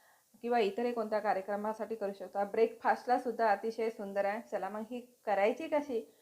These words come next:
आपण पटकन व्हिडिओला आता आपण सुरुवात करू. फ्रेश ताजे आपल्याला मटार घ्यायचे आहे. मटार इथे मी अंदाजे अर्धी वाटीच्या जास्त घ्यायचे आपल्याला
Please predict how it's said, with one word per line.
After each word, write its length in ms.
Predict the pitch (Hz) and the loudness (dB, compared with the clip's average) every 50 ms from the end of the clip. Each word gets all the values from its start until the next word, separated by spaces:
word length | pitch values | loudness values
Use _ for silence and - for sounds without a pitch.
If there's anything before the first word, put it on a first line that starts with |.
| _ _ _ - | _ _ _ -6
आपण 120 | 214 233 | -6 -6
पटकन 360 | 233 - 220 214 - - 233 | -4 -4 -6 -6 -4 -4 -2
व्हिडिओला 320 | 226 226 202 185 190 190 190 | 0 0 0 0 0 2 2
आता 180 | 185 185 - | 0 0 -2
आपण 240 | 190 196 - 226 285 - - _ _ _ _ _ | -6 -4 -4 -4 -6 -6 -10 _ _ _ _ _
सुरुवात 320 | - 262 196 185 180 165 - - | -2 -2 0 0 0 -2 -4 -6
करू. 140 | - 156 147 113 - _ _ _ _ _ _ _ _ _ _ _ _ _ _ _ _ _ _ _ _ _ _ _ _ _ _ _ | -10 -10 -10 -12 -16 _ _ _ _ _ _ _ _ _ _ _ _ _ _ _ _ _ _ _ _ _ _ _ _ _ _ _
फ्रेश 340 | - 269 247 269 269 - - - | 2 6 6 6 4 2 -2 2
ताजे 240 | 254 240 233 226 247 | 2 4 4 6 4
आपल्याला 380 | 240 226 240 240 226 233 240 | 4 4 4 2 2 4 4
मटार 380 | 240 240 240 220 226 233 220 226 | 6 6 4 4 4 4 2 2
घ्यायचे 500 | 220 226 226 220 208 208 214 214 - 233 | 4 2 4 4 4 4 2 0 0 0
आहे. 540 | 208 208 208 190 220 220 220 233 247 - _ _ _ _ _ _ _ _ _ - | 2 2 0 0 0 -2 -2 -2 -4 -8 _ _ _ _ _ _ _ _ _ -4
मटार 340 | 240 233 - 269 262 262 262 | -4 0 8 12 12 12 12
इथे 280 | 269 254 254 - 254 | 12 6 4 4 2
मी 260 | 247 247 247 247 247 247 | 2 4 4 4 4 6
अंदाजे 680 | 240 226 220 226 220 226 233 220 240 240 240 247 269 330 381 - _ _ _ _ _ _ _ _ _ _ _ _ _ _ _ _ _ _ _ _ _ _ _ _ _ _ _ _ _ _ _ _ _ _ _ _ _ _ - | 6 6 6 6 8 6 6 6 6 4 2 2 0 -2 -6 -8 _ _ _ _ _ _ _ _ _ _ _ _ _ _ _ _ _ _ _ _ _ _ _ _ _ _ _ _ _ _ _ _ _ _ _ _ _ _ 0
अर्धी 240 | 202 233 220 247 269 | 0 2 4 6 6
वाटीच्या 400 | 254 233 233 254 233 226 233 226 | 6 6 6 4 2 4 4 4
जास्त 320 | 226 220 214 214 - - | 6 4 4 4 2 0
घ्यायचे 420 | 226 220 226 220 214 214 214 214 | 2 4 4 4 4 2 2 0
आपल्याला 560 | 208 208 208 - - 208 214 226 220 240 262 | -2 -2 -2 0 0 2 2 4 2 2 0